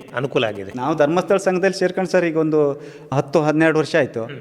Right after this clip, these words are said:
Speaker 2: ಹತ್ತು ಹನ್ನೆರಡು ವರ್ಷದಲ್ಲಿ ನಮ್ಗೆ ಮೇನ್ ಅಂದ್ರೆ ಆ ವಾರದಲ್ಲಿ ಒಂದು ಶ್ರಮ ವಿನಿಮಯವೇ ನಮ್ಗೆ ಮೇನ್ ಕಾರಣ ನಮ್ಮ ಕೃಷಿಗೆ.
Speaker 1: ಹಾ.
Speaker 2: ನಾವು ಎಕ್ಸ್ಟ್ರಾ ದುಡ್ಡು ಯಾವತ್ತೂ ನಾವು ಲೇಬರ್ ಅಂತ ಹಾಕ್ತಾ ಇಲ್ಲ ಇನ್ನುವರೆಗೂ. ಇಷ್ಟು
Speaker 1: ಕೂಲಿ
Speaker 2: ಈಗ,
Speaker 1: ಹಾಕ್ತಿಲ್ಲ.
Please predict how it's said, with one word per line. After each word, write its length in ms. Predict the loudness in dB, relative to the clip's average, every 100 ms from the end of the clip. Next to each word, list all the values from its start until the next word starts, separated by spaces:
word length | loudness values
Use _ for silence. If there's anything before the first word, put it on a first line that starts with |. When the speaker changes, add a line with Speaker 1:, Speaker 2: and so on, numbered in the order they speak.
| -4
Speaker 2:
ಹತ್ತು 260 | -4 0 2
ಹನ್ನೆರಡು 280 | 4 4 2
ವರ್ಷದಲ್ಲಿ 340 | 0 -2 0
ನಮ್ಗೆ 340 | 0 0 0
ಮೇನ್ 340 | 2 4 4 4
ಅಂದ್ರೆ 300 | 2 2 2
ಆ 220 | 2 0
ವಾರದಲ್ಲಿ 540 | 2 4 4 2 2
ಒಂದು 160 | 0 0
ಶ್ರಮ 160 | 0 2
ವಿನಿಮಯವೇ 560 | 2 2 2 4 4
ನಮ್ಗೆ 180 | 2 2
ಮೇನ್ 220 | 0 2
ಕಾರಣ 260 | 2 2 0
ನಮ್ಮ 160 | 0
ಕೃಷಿಗೆ. 380 | -2 -2 0 0
Speaker 1:
ಹಾ. 260 | -2 -6 0
Speaker 2:
ನಾವು 160 | 4 4
ಎಕ್ಸ್ಟ್ರಾ 320 | 2 2 2
ದುಡ್ಡು 360 | 0 -6 -6
ಯಾವತ್ತೂ 640 | 2 4 6 4 2 -2 -2
ನಾವು 520 | -2 -4 -6 -10 -4
ಲೇಬರ್ 320 | 2 4 4 2
ಅಂತ 180 | 0
ಹಾಕ್ತಾ 260 | -2 -2 0
ಇಲ್ಲ 120 | 0
ಇನ್ನುವರೆಗೂ. 380 | 0 -2 -2 -4
ಇಷ್ಟು 260 | -8 -10 -2
Speaker 1:
ಕೂಲಿ 180 | 2
Speaker 2:
ಈಗ, 340 | 2 0 -2 -2
Speaker 1:
ಹಾಕ್ತಿಲ್ಲ. 260 | -2 -6